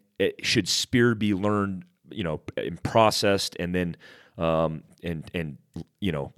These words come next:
holistically understood before you tie in a firearm into the, uh, presentation?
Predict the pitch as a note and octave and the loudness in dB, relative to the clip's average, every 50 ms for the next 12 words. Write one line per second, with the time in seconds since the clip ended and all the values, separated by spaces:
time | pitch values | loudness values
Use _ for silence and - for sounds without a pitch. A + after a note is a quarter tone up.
0 | _ _ - - - - - - C#3 B2 G#2 F#2 G2+ G#2+ - - - F#2 E2+ - | _ _ -12 -8 -4 0 6 8 8 8 8 8 8 6 6 4 0 -4 -2 0
1 | F2+ F2 F2 - G#2 G2 E2+ D#2 - - - - A#2+ G#2+ F#2+ E2+ D2 - G2 F2+ | 0 2 2 2 2 0 0 0 0 0 4 6 6 6 6 6 4 0 -4 -4
2 | - - G2 G2 G2 F2+ F2+ F2 D#2+ - - - G#2+ G2+ F#2 C#2+ D2 G#2 G2+ F#2+ | -4 0 2 2 4 4 4 2 0 0 -2 -2 -2 -2 -2 -2 0 0 0 0
3 | E2+ D#2 - - - - - - _ E2+ E2 - - F#2 F2 E2+ E2 D#2+ - - | 0 -2 -6 -10 -16 -20 -20 -8 _ -4 -4 0 4 4 6 6 6 4 2 0
4 | D#2+ D#2+ D#2 D2 B1+ D#2 D#2 - - D#2+ C#2+ D#2 C#2+ C#2+ C#2 C#2+ - - D#2+ D2+ | -2 -2 -2 -4 -6 -8 -8 -8 -10 -6 -4 -2 -2 0 0 -2 -2 -2 -4 -4
5 | C#2 C#2 C2+ - C#2+ C2+ - - C2 | -4 -6 -6 -6 -6 -6 -6 -10 -14